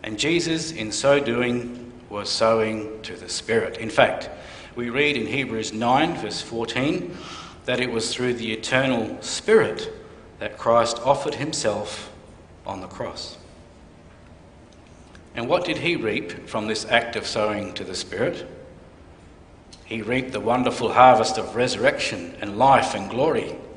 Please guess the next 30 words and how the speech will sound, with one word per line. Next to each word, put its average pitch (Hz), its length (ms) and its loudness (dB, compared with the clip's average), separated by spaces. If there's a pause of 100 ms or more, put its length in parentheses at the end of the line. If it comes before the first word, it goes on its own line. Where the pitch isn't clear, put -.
(1200)
When 123 160 -2
Jesus 151 420 4
came 143 460 4
bursting 139 420 4
forth 139 400 4
from 120 160 2
the 117 80 2
tomb 131 340 2
on 110 160 -2
Easter 131 360 -2
Sunday, 104 560 -2 (320)
full 160 280 4
of 139 140 6
immortal 131 500 2
life 120 440 4
and 110 180 -2
glory, 110 480 -2 (460)
this 180 260 2
was 156 220 4
a 147 40 4
direct 147 400 6
fruit 151 380 0
of 147 100 -2
his 151 140 0
act 156 440 -4 (100)
of 123 100 -6
sowing 143 400 4
to 139 100 -4
the 131 120 -4
Spirit. - 560 -4